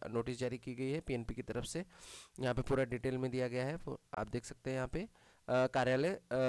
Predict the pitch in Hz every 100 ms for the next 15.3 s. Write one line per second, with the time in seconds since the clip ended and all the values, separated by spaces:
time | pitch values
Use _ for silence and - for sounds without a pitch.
0 | 127 131 - - 156 165 139 127 - 135
1 | 127 131 127 120 123 123 127 131 120 117
2 | 139 - 113 113 135 160 - - - -
3 | _ 110 120 123 127 131 147 147 - 120
4 | 123 131 139 139 - _ 127 123 123 151
5 | 139 131 127 135 - 120 - 143 - -
6 | - 127 147 202 - - _ 120 127 131
7 | 139 170 156 131 127 147 165 185 202 -
8 | _ - 123 143 170 - 135 139 139 143
9 | 127 120 139 127 156 - _ 117 110 -
10 | 143 131 131 131 131 120 127 - 120 113
11 | 156 196 - - - 139 156 147 139 147
12 | 135 - 139 147 - 139 139 156 170 143
13 | 135 98 120 117 - _ 127 120 127 123
14 | 127 120 117 113 120 127 120 110 120 -
15 | 120 117 147